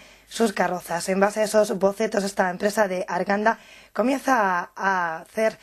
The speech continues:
nacer su creatividad. Nosotros hemos estado charlando con Sebastián Sánchez para conocer cómo son algunas de estas carrozas que hemos tenido la oportunidad ya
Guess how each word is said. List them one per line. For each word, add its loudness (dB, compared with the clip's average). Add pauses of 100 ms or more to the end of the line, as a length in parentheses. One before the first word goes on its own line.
(400)
nacer -2
su 0 (280)
creatividad. 2 (380)
Nosotros 4
hemos 0
estado 2
charlando -2
con -2
Sebastián 0 (100)
Sánchez 0 (520)
para 4
conocer 4
cómo -2
son 0
algunas 2
de 2
estas 0
carrozas -2
que -4
hemos -2
tenido 0
la 4
oportunidad 2
ya 2